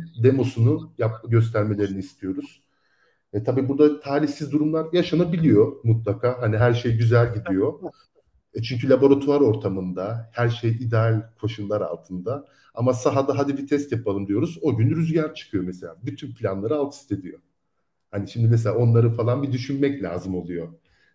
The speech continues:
Ama, e, tabii öyle rüzgar çıktığı zaman biz yine bir iç mekana geçip demomuzu orada yapıyoruz. Özellikle bu drone projelerinde falan rüzgar çok ciddi bir faktör.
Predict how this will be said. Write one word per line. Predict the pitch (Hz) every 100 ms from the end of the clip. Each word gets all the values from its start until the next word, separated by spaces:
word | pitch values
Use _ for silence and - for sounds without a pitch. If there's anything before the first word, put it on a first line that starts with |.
| -
Ama, | 135 160
e, | 143 120 104 90
tabii | 104 104
öyle | 107 104
rüzgar | 101 - 110
çıktığı | 113 - 107
zaman | 101 113 107
biz | 104
yine | 107 95 101
bir | 101 -
iç | 117 -
mekana | 117 110 104
geçip | 110 104 - - _ _ - -
demomuzu | 110 113 107 107 110
orada | 110 113 123 101
yapıyoruz. | 95 - 87 95 - _ _ _
Özellikle | - 104 113
bu | 110 104
drone | 104 110 110
projelerinde | 104 104 104 104 104
falan | 113 107 104 104
rüzgar | 101 104 107 113 _ _ _ _ _ _ 104
çok | 110 113 -
ciddi | - 110
bir | 104
faktör. | - 87 - 120